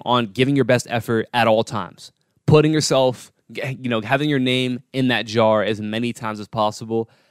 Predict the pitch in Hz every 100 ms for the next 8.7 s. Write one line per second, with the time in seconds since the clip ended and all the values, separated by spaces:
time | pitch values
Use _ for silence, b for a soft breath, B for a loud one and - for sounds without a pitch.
0 | _ - 131 123 156 135 123 117 131 117
1 | 101 110 - 101 131 110 117 113 110 107
2 | 101 104 - 107 110 120 b b b -
3 | 123 120 113 107 101 _ _ - 113 117
4 | 104 92 - 113 110 101 98 139 147 127
5 | 110 110 104 - 104 101 113 - 101 101
6 | - _ _ _ _ - 156 151 139 143
7 | 135 131 117 113 104 160 - 107 117 -
8 | _ _ _ 120 113 104